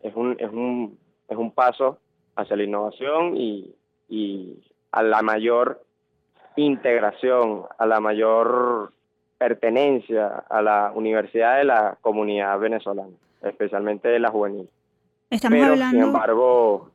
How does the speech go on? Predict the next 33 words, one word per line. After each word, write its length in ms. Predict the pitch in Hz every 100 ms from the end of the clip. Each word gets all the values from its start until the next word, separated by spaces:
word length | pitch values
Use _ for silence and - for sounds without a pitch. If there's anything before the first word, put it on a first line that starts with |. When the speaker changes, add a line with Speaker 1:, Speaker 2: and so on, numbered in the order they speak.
| _
Speaker 1:
sin 160 | 127 117
embargo, 420 | 110 113 117 131
hay 120 | 135
muchas 320 | 139 139 139 135
otras 240 | - 131
cosas 320 | - 123 131
que 80 | -
dar. 240 | 113 120
No 160 | 110 107
podemos 260 | 117 127 127
quedarnos 380 | 113 110 123
allí. 320 | 120 120 135 156
Al 140 | 135
final 280 | 120 107 107
el 100 | 117
problema 440 | - 113 107 123
de 60 | 117
fondo 320 | - 107 110
es 80 | 117
otro 400 | 135 - 143 165 _ _ _ _
y 540 | 120 113 110 107 104
tenemos 380 | - 113 107 110
que 400 | - 135 120 101 - _ _ _ _ _
innovar, 600 | 139 127 120 135 175 -
pero 180 | 143 123
teniendo 400 | 117 117 110 127
claro 460 | - 135 139 151 -
el, 540 | 127 120 110 101 98 -
el, 420 | 110 107 98 92 - _ _ _
el 360 | 110 104 98 -
horizonte, 540 | 113 107 - 135 123 110
teniendo 300 | 104 107 113
claro 400 | 135 127 135